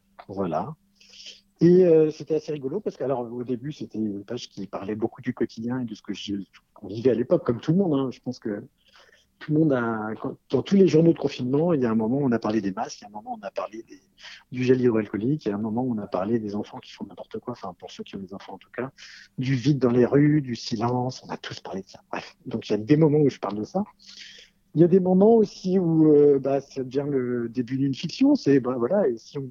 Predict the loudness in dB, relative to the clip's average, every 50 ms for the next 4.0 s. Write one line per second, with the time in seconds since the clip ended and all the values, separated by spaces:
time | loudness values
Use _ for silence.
0 | -14 -14 -12 -10 -10 -10 -10 -12 -10 -12 -10 -8 -8 -8 -8 -8 -8 -10 -12 -10
1 | -8 -8 -8 -8 -8 -10 -12 -12 -10 -8 -8 -8 -8 -10 -16 _ _ _ -20 -18
2 | -16 -14 -12 -12 -14 -14 -12 -10 -8 -6 -6 -6 -6 -8 _ -16 -16 -12 -12 -12
3 | -12 -14 -16 -16 -14 -12 -10 -8 -8 -8 -8 -8 -6 -6 -6 -8 -12 -18 -20 -20